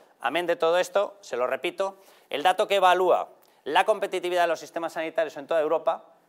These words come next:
lo elabora la Unión Europea, le confiere a Estocolmo mejor región en sistema sanitario de toda Europa.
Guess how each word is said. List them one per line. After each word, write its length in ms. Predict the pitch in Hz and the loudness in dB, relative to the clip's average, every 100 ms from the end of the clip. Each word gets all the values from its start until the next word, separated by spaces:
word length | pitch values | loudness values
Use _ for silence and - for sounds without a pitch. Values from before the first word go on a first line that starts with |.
| - | -12
lo 120 | 104 | -6
elabora 340 | 104 135 156 117 | 0 2 4 2
la 120 | 98 | -2
Unión 160 | 113 | -6
Europea, 400 | 135 151 190 196 196 - _ _ _ | -4 -2 0 -4 -6 -18 _ _ _
le 140 | 156 165 | -6 -4
confiere 500 | 180 165 190 117 - | -4 -4 -4 -4 -2
a 60 | 143 | -4
Estocolmo 520 | - 180 214 214 202 | -2 -4 -2 -4 -4
mejor 340 | 175 - 190 | -4 -2 -2
región 300 | 170 160 180 | -4 -6 -8
en 60 | 170 | -8
sistema 340 | 160 - 165 | -10 -8 -8
sanitario 420 | 151 143 147 170 156 | -6 -8 -4 -2 -2
de 80 | |
toda 160 | 139 151 | -2 -2
Europa. 320 | 113 104 95 | -2 -4 -6